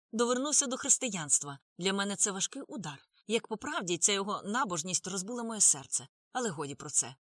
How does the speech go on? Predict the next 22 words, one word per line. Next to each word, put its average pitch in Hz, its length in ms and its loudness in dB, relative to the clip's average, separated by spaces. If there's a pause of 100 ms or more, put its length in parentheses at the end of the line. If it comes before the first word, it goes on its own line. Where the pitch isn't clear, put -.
(240)
Ви 185 100 -2
знаєте, 208 640 0
в 143 40 -8
Джигангирі 175 760 -2
відкрилася 254 560 2
виставка 262 640 0
"Імітас 180 440 -2
Дгаркери". 160 640 -8 (300)
Її 226 300 -2
робили 226 300 -2
дуже 185 280 -4
чуттєві 175 680 -2 (100)
і 214 100 0
повні 240 420 0
неприборканої 226 880 -2
енергії. 156 560 -8 (220)
Кавіто, 254 440 -2
не 190 120 -2
хочеш 359 360 -2
піти 226 260 -2
зі 165 120 4
мною?" 156 360 -8